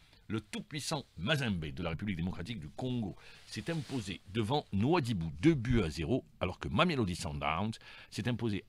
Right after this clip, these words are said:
hors de ses bases. Et souvenez-vous, qu'est-ce que je vous avais dit hier ? Mamelodi Sundowns, champion, euh, champ-, euh, vainqueur de la première Super League africaine, a hier tout simplement, dos au mur, parce qu'il fallait gagner ce match, se sont imposés en terre égyptienne. Et on voit que le tout-puissant Mazembe,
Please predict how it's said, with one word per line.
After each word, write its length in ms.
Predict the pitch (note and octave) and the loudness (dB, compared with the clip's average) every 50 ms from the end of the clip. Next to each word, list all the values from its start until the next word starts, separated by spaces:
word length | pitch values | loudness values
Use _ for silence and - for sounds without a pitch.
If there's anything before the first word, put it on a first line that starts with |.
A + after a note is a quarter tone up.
| - - | 0 2
hors 200 | E3 F3 D3 G2+ | 4 4 4 2
de 120 | D#2+ D#2 - | -2 -4 -4
ses 160 | - - E2 | -4 -4 -2
bases. 260 | - F#2+ D#2+ - - - - - D#2 | 0 0 -2 -2 -4 -8 -12 -12 -12
Et 120 | D2+ - - | -12 -12 -12
souvenez-vous, 500 | - - G2 E2+ F#2+ G#2 G#2+ C3 C3 - - - | -10 -8 -6 -4 -2 -2 -2 -4 -6 -10 -12 -14
qu'est-ce 120 | - - | -14 -12
que 80 | - - | -8 -6
je 60 | F2 | -4
vous 80 | E2+ E2+ | -2 -2
avais 80 | E2+ | 0
dit 140 | E2 F2 F2+ | 0 -2 -2
hier ? 260 | E2+ E2 F2+ F2 E2 - - | -2 -2 -2 -4 -6 -6 -6
Mamelodi 380 | D#2 F2+ G2 F#2+ F2+ F2 F2 - | -4 -2 -2 0 -2 -2 -4 -6
Sundowns, 420 | - F#2+ F#2 F2+ - - - - | -6 -6 -6 -6 -8 -10 -12 -12
champion, 500 | - - - A2+ G2+ - - A2 A2 G2+ - - E2+ | -12 -8 -6 -6 -6 -6 -6 -4 -6 -6 -6 -6 -4
euh, 180 | E2 D2+ C#2+ | -4 -4 -4
champ-, 220 | C2+ - - - - | -4 -6 -10 -10 -8
euh, 240 | - C2 B1 A1 G1+ - - | -8 -8 -8 -10 -12 -12 -4
vainqueur 500 | - G#2 G2 F2 - G#3+ G3+ E3 C3+ - | 0 2 2 4 6 6 6 6 6 4
de 80 | C3 F2 | 0 -4
la 80 | D2+ - | -6 -6
première 380 | - A#2 B2 A#2+ B2 A2+ - | -4 -2 0 0 0 0 -2
Super 340 | - - G2 - G#2+ F2 F#2+ | -4 -8 -6 -4 -2 0 0
League 180 | B2+ B2+ G2+ F2+ | -2 -2 -2 -4
africaine, 520 | D#2+ - - - - - F#2+ G2 A#2 C#3 - - - - - - - - - - - - - - - - - - - - - - | -4 -6 -8 -14 -8 -4 -4 -4 -4 -6 -8 -12 -16 -16 -16 -16 -16 -18 -18 -20 -20 -20 -20 -20 -20 -20 -20 -20 -20 -18 -4 0
a 280 | G#2+ G#2+ F#2+ - - - | 2 4 4 4 2 2
hier 320 | B2 G#2+ G2 F#2 F2 F2 - | 2 4 4 4 2 0 -4
tout 120 | - A#2+ | -6 -6
simplement, 640 | - - G#2+ F2+ - E2+ D2 C2+ C#2+ F2+ F#2 - - - - - - - - - - | -4 -4 -4 -4 -4 -4 -6 -4 -4 -6 -6 -8 -10 -16 -20 -20 -20 -20 -20 -14 -4
dos 240 | D#2+ G2 D3 D3 C3+ | 4 6 8 8 8
au 40 | B2 | 8
mur, 220 | C3 D#3+ E3 - | 6 4 2 0
parce 140 | - G#2 - | -4 -8 -14
qu'il 80 | - | -8
fallait 200 | - G2 G2 G2+ | -4 -2 -2 0
gagner 420 | F#2 A#2 A#2 B2 C3 D3+ F3+ F#3 - | 2 4 6 6 6 6 4 0 -2
ce 160 | - - E2+ | -4 -4 -4
match, 260 | D#2 E2 D2 - - | -4 -4 -4 -6 -10
se 60 | - | -8
sont 100 | - G2 | -6 -4
imposés 380 | G2 G2 G2 - F2+ F#2 A#2 - - - | -2 -2 -2 -2 -4 -4 -4 -6 -6 -6
en 140 | F2 F2+ F#2 | -8 -6 -4
terre 160 | - A2 F2+ | -4 -2 -2
égyptienne. 460 | E2+ D2+ E2 D#2+ - - D2+ C#2+ - - - - - | -2 -4 -6 -8 -8 -8 -10 -10 -10 -14 -6 0 2
Et 80 | G#2+ | 4
on 100 | G2+ G#2+ | 4 4
voit 160 | F#2 G2 A2 A2+ | 4 2 0 0
que 120 | - E2+ | 0 -2
le 80 | E2 - | -4 -2
tout-puissant 360 | - G#2 - A2 G#2 - F#2+ | -4 -6 -8 -6 -4 -2 -2
Mazembe, 360 | E2+ F2 E2 F#2 F#2+ G2 | -2 -2 0 0 0 0